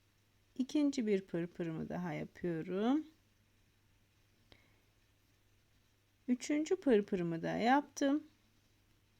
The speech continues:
Üçüncü pırpırımın burada tepesine geliyorum.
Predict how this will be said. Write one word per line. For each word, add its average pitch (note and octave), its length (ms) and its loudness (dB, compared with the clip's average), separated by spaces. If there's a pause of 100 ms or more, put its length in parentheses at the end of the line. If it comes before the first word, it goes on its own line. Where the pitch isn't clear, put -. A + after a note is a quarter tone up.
(1200)
Üçüncü D4+ 500 0
pırpırımın G#3+ 840 2 (360)
burada C4+ 440 4
tepesine G3 560 -2
geliyorum. E3 680 -2